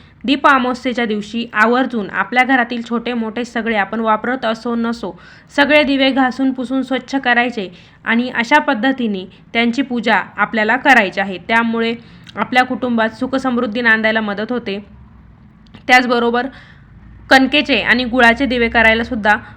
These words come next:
विस-, आणि अशाच पद्धतीने न विसरता चार ऑगस्ट दोन हजार चोवीसला आषाढ अमावस्या म्हणजे दीप अमावस्या आहे, तर त्या दिवशी दिव्यांची पूजा आवर्जून करा. त्यांना गुळाचा आणि लाह्यांचा नैवेद्य दाखवा.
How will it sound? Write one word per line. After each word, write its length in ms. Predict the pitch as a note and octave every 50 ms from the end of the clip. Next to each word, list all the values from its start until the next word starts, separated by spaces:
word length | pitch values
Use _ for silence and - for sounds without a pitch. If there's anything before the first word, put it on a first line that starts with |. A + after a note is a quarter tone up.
| - -
विस-, 240 | A3+ A#3+ A#3 - - - _ _ _ _ _ _
आणि 400 | - A#3 A#3+ B3 B3 B3+ C4 D4 D4 - - _ _ _ _ -
अशाच 420 | A3 B3 A#3+ - D#4 E4 D#4+ -
पद्धतीने 720 | - D#4+ C#4 A#3 G#3+ C#4 C4 C4 C4 A#3 A3 G#3+ G#3 G#3+ A#3
न 160 | A#3 A#3 A3+
विसरता 840 | A#3 C4 C#4+ B3 C4 A#3 - - A3 G3+ G3 G3+ - G3+ G3 G3 G3+ - - _ _ _ _ _ _ _ -
चार 260 | C4 B3+ B3+ C4+ C4+
ऑगस्ट 400 | C4+ B3 A#3 B3 A#3+ B3 A#3+ -
दोन 200 | A3+ A3 A3 A3+
हजार 300 | A3+ A#3+ G#3 A#3+ A#3 A#3
चोवीसला 640 | A#3 A#3 B3 G3 F#3+ G#3 A3 G#3+ - A#3 G3 F3+ F3 - - _ _ _ _ _ _
आषाढ 340 | - A3+ A3+ - C#4+ C#4+ C#4+
अमावस्या 540 | C4 A#3 G#3+ G3+ G3+ G3+ - G#3 F#3+ F#3+ G3+
म्हणजे 260 | A3+ A3+ A3 A3 B3
दीप 320 | G3+ F#3+ A3 A3+ A#3 A#3
अमावस्या 540 | B3 A3+ G#3 G3+ G3 G3+ G3+ G#3 - G#3+ F#3+
आहे, 280 | F3+ F#3 F#3+ G3 G3+ A#3 - - - - _ _ _
तर 120 | B3+ B3+
त्या 300 | C4+ C4 - - B3+ B3
दिवशी 600 | A#3+ G#3+ A#3+ A#3 G#3+ - - A3 G#3+ A3+ A#3+ - - _ _ _ _ _ _ _ _ _
दिव्यांची 440 | F#3 A3+ A#3+ A#3 A3+ A3 A3+ A3 -
पूजा 320 | B3+ - A#3 A#3 G3+ A3+ G#3+
आवर्जून 600 | G#3 - - G3+ G3+ G#3 G#3 G#3 F#3+ A#3 A#3 A3+
करा. 260 | A3 A3+ G#3+ G#3 G#3
त्यांना 400 | G#3 G#3 A3 G#3+ G#3 G#3 G#3+ G#3+ A3+ A3 - - _ _ _ _ _
गुळाचा 640 | G#3+ G3 F3+ F#3+ F#3+ A3 A#3+ A#3 A#3+ A#3+ A#3+ - A3+
आणि 380 | F#3+ E3 - - F#3+ A3 A3+ A#3
लाह्यांचा 460 | A#3 G#3+ G#3 G3 G3+ G#3+ G#3 A#3 A#3
नैवेद्य 520 | A#3 G#3+ G#3 G3 G3 G3+ G3 F#3+ G3+ A#3+
दाखवा. 520 | A#3 A#3 A3+ A3 A3 A3 - A#3 G#3+ G3+